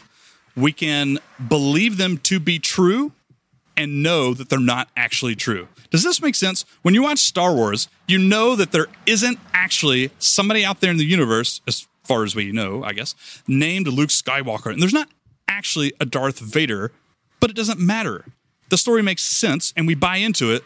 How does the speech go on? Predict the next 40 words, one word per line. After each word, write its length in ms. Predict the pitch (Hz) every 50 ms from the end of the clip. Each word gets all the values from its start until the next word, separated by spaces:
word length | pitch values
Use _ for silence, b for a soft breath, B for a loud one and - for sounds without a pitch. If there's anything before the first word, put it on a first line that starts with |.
| _ _ _
all 180 | 147 143 143 139
the 100 | 143 143
same. 400 | - - 202 170 208 - 123 110 B B B B B B
When 120 | - 202 220
we 80 | 226
watch 260 | 220 220 220 - - - - _
The 120 | 143 151 156
Little 300 | 175 208 202 208 190 165
Mermaid, 580 | 156 151 160 208 240 202 117 107 104 110 127 - _
we 160 | 180 196 233
know 560 | 226 220 220 226 233 226 170 117 123 156 185 - _ _ _
that 100 | - 160
that's 280 | - 180 170 - - -
not 340 | 180 185 190 196 202 - _ _ _ _ _ _ -
actually 600 | 180 190 - - - 147 135 131 135 151 151 - _ _ _ _
happened. 460 | - - - - 104 95 - - - - -
It's 180 | 156 170 - -
not 160 | 214 208 - _ _ _
actually 600 | - 180 190 - - - 156 135 131 135 139 - _ _ _ _ -
true. 280 | - - 254 151 110 -
It's 120 | 147 -
a 60 | 196
cartoon, 680 | - _ - - 220 208 196 - - 302 247 139 92 - b b b b b b
but 120 | - 185 -
that 160 | 180 175 170
doesn't 220 | 185 170 190 190
matter. 300 | 202 233 220 135 101 92
We 100 | 113 143
still 420 | - - - - 180 202 196 214 -
love 320 | - 156 151 156 156 165 160
the 80 | 156
story. 340 | 135 - - 175 160 127 117
We 120 | 123 139 139
still 340 | - - 185 185 196 202 196 B B B -
feel 240 | - 180 165 156 -
emotion. 560 | 139 131 131 143 214 302 - - 139 123 127 b b b b _
We 140 | 180 170 175
are 80 | 180
still 500 | 170 - - - 202 214 233 277 285 262 - -
able 560 | 202 208 220 208 147 120 113 107 107 135 -